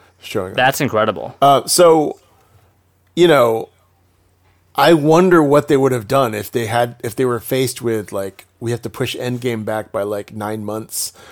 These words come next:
Speaker 1: or we release it as a digital download," or what, you know, like, that would, it just, it would have been very fascinating to see the, the decision making around that.
Speaker 2: Yeah, I mean, what a, what a, a, a huge loss, I guess, for,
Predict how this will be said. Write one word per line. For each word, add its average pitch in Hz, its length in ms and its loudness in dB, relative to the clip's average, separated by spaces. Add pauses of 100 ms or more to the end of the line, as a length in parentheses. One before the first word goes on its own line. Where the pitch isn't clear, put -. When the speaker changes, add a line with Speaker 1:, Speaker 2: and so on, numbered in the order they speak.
(180)
Speaker 1:
or 123 420 2 (280)
we 123 140 -4
release 113 420 -4
it 120 140 -2
as 104 220 -8
a 101 40 -12
digital 120 520 -4
download," 120 600 -2
or 110 460 -6
what, 107 420 -8
you 113 140 -12
know, 107 120 -8
like, 104 160 -10
that 120 180 -6
would, 120 120 -6
it 123 160 -4
just, - 400 -10 (800)
it 120 160 -4
would 120 180 0
have 117 80 -2
been 104 120 -8
very 107 320 -2
fascinating 95 560 -10
to 90 60 -16
see - 220 -14
the, 95 360 -16
the 104 80 -12
decision 98 380 -8
making 92 280 -12
around 87 220 -14
that. 90 200 -18 (500)
Speaker 2:
Yeah, 135 280 4
I 120 140 0
mean, 131 140 -4
what 147 120 0
a, 139 80 -2
what 147 200 -6
a, 123 160 -6 (1900)
a, 131 180 0
a 143 60 0
huge 123 300 0
loss, 131 420 4
I 113 120 0
guess, 101 360 -2
for, 113 320 0